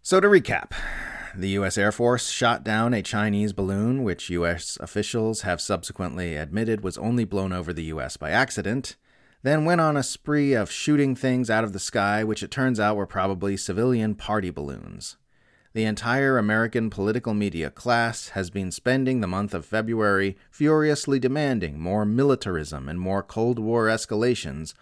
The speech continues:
over what is, in all probability, four harmless balloons.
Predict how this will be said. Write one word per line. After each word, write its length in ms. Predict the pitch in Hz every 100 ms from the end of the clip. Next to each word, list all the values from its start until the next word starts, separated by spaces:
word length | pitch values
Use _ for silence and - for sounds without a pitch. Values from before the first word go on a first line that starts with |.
| _ _ -
over 320 | 123 127 123
what 260 | 117 131
is, 300 | 139 143 131
in 160 | 92 120
all 220 | 113 131
probability, 760 | - 123 117 113 139 110 92 90
four 520 | - 90 90 110 104 _
harmless 580 | 78 73 62 82 - - _
balloons. 680 | 87 85 87 60 50 58 -